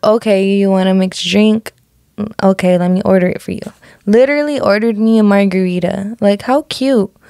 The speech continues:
And, like, I didn't even think of it, like, at the time as it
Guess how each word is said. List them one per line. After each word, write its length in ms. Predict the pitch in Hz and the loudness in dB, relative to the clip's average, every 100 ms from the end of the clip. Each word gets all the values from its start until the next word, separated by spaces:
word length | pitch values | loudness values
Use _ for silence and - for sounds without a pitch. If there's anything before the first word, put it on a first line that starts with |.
| - - _ - | -20 -20 _ -2
And, 260 | 208 214 | 0 2
like, 420 | 208 202 180 - - _ | 2 2 2 -2 -18 _
I 140 | 214 262 | -4 -4
didn't 100 | 311 | -4
even 200 | 285 240 | -8 -10
think 280 | 196 190 | -10 -8
of 160 | 220 214 | -4 0
it, 240 | 226 220 | 0 0
like, 180 | - 190 | 0 0
at 140 | 185 180 | -2 -6
the 80 | |
time 420 | 190 - 180 185 196 | -8 -6 -4 -2 0
as 200 | 185 190 | -2 -2
it 260 | - - | -6 -6